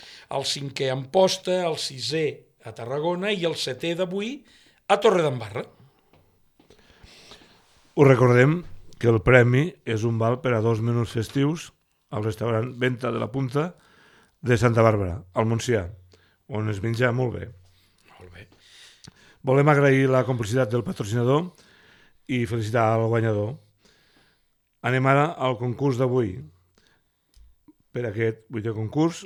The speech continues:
Speaker 2: us proposem identificar una frase. Cal que ens digueu quin actor la diu, en quina pel·lícula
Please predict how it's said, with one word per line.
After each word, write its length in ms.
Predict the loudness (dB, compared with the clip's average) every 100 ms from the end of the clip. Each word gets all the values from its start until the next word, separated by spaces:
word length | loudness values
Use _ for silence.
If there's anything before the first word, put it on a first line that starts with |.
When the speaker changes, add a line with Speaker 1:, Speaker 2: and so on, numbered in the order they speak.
| -12
Speaker 2:
us 180 | -10
proposem 440 | -6 -4 -2 0 0
identificar 540 | 0 0 -2 0 -2 -4 -12 _ _ _ _ _ _ _ -4
una 180 | -2
frase. 440 | -2 -4 -6 -10 -12 -16 -20 -20 _ _ _ _ _ _ _ _ _
Cal 240 | -4 -2
que 160 | 0 0
ens 100 | 0
digueu 400 | 0 0 2 0 -4 _ _ _ _ _ -6
quin 160 | -2 -2
actor 260 | 0 0
la 100 | 2
diu, 260 | 2 0 -4 -10 _ _ _ _ _ _ _ _ _
en 120 | -10
quina 240 | -4 -2 0
pel·lícula 580 | -2 -2 -2 -2 -4